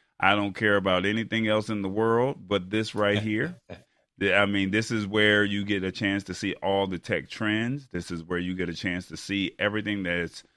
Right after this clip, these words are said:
Speaker 1: uh, innovative, anything that's, um,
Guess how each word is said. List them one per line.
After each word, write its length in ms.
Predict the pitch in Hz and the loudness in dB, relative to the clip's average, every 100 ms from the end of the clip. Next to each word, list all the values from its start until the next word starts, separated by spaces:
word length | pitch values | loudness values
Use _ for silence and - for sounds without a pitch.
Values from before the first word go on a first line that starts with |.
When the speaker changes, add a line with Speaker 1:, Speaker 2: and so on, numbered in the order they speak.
| _ _ - | _ _ -4
Speaker 1:
uh, 360 | 85 85 82 76 | 0 2 0 -2
innovative, 840 | 113 123 117 117 113 123 139 131 - 107 | -2 0 4 4 4 2 0 -4 -10 -6
anything 520 | 107 107 98 101 95 | -4 -4 -6 -6 -2
that's, 520 | 87 85 82 73 - | -2 -2 -4 -6 -4
um, 720 | 85 80 78 78 76 76 73 | -2 0 -2 -2 -4 -6 -12